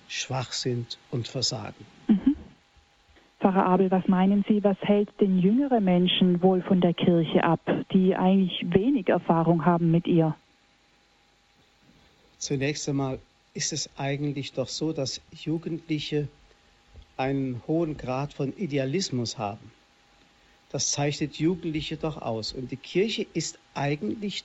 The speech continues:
Speaker 1: doch ein Übungsfeld oder ein Schlachtfeld für Idealisten. Denn hier kann man wirklich sich ganz einbringen mit der Hingabe seiner selbst. Warum die Kirche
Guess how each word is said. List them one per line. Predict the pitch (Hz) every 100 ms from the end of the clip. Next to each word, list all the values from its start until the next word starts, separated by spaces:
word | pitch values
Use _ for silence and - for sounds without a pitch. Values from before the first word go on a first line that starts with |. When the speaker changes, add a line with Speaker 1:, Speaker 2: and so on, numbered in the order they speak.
| -
Speaker 1:
doch | 170 165 _ _ - _ _ _
ein | 147 131 -
Übungsfeld | 196 170 143 120 - 127 135 - - - - - - _ _ -
oder | 131 123 123 123
ein | 127 123 117
Schlachtfeld | - - 143 147 - - 143 135 -
für | -
Idealisten. | 185 156 147 135 170 233 - _ 110 101 _ _ _ -
Denn | 131
hier | 147
kann | 190 170
man | 156 139
wirklich | 220 220 156
sich | 156 - _
ganz | 185 220 254 - - _ _
einbringen | - 175 214 175 185 180 170
mit | 147
der | 147
Hingabe | 139 220 233 185 160 170
seiner | 165 160 156 151
selbst. | 131 120 - - _ _ _ - - _ -
Warum | 151 143 214 240 226 - _ _ - _ -
die |
Kirche | 147 - 208 220 - 185